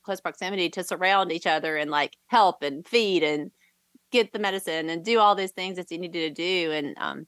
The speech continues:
you know, it helps you live longer when you got people around you.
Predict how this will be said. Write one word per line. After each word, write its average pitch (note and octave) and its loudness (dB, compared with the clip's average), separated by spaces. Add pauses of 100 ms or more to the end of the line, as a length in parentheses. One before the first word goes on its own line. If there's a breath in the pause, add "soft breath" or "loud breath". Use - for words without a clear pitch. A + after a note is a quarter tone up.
(100)
you A#3 -2
know, D#3+ 0
it - -20
helps A3 -2
you A#3 -4
live A#3+ 0
longer F#3 0
when F3 -8
you F3 -4
got - -2
people G3 -10
around F3+ -4
you. E3 -8